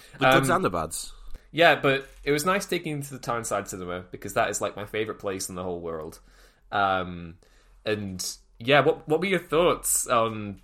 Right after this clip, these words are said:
Speaker 2: going? 'Cause I don't know if you've ever been to an, I'm sure you, have you ever been to an independent cinema before? Or no?
Speaker 1: Um, once, I think, uh, in, in Liverpool, but usually,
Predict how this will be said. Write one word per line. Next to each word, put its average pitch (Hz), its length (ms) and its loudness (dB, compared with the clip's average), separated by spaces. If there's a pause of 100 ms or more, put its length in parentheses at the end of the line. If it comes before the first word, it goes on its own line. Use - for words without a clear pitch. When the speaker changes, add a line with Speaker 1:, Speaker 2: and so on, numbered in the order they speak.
(140)
Speaker 2:
going? 113 280 0
'Cause 123 180 -6
I 151 60 4
don't 180 160 4
know 175 60 4
if 151 100 0
you've 143 120 2
ever 120 80 2
been 139 180 -2
to 107 180 0
an, 87 280 -8
I'm 131 80 -4
sure 247 140 0
you, 202 180 -2
have 170 120 0
you 247 60 -2
ever 294 100 -4
been 269 80 -4
to 269 120 -8
an 226 60 -6
independent 196 680 -4 (180)
cinema 175 360 -8
before? 175 480 -6
Or 104 100 0
no? 311 280 6
Speaker 1:
Um, 302 340 2 (320)
once, 185 520 2
I 202 40 0
think, - 520 -6 (880)
uh, 120 240 0
in, 123 160 0
in 123 220 2
Liverpool, 156 500 4
but 135 220 -2
usually, 123 520 0